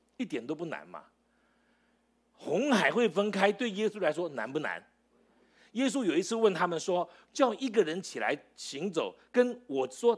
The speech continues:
他的罪赦了，哪一个比较难？”你觉得对耶稣哪一个比较难？都不难嘛，如果他是神，对不对？那有什么难的呢？可是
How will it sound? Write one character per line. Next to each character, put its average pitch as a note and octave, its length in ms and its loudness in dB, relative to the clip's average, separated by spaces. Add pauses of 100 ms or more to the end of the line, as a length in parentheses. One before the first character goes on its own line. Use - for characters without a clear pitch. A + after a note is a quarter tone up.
他 A#3 140 0
的 F#3 100 0
罪 B3+ 260 -4
赦 F#3 300 4
了， A2+ 160 0
哪 A2+ 240 -2
一 A#3 80 0
个 F#3+ 100 2
比 G#2 140 -10
较 B2 220 -2
难？” D#2+ 280 -12 (600)
你 C3 100 -12
觉 E3+ 160 4
得 A3 80 10
对 G3 160 0
耶 F3+ 160 4
稣 F#3 140 -6
哪 A2+ 160 -4
一 C3+ 60 -2
个 C3 60 -6
比 G2+ 120 -8
较 G#2 160 -6
难？ C#2+ 200 -16 (1400)
都 E3+ 140 4
不 E3 120 -2
难 G2+ 180 -4
嘛， F#2+ 160 -4
如 E3 120 -4
果 F#3+ 80 0
他 E3 160 -2
是 F3+ 200 -4
神， E2+ 360 -10
对 C3 120 -6
不 A#2 40 -10
对？ B2 160 0 (520)
那 D4 100 0
有 C#4+ 100 6
什 F3 140 0
么 D#3+ 60 2
难 D#3+ 260 0
的 F3+ 120 2
呢？ C3+ 200 -2 (1080)
可 A3 100 10
是 A#3+ 180 0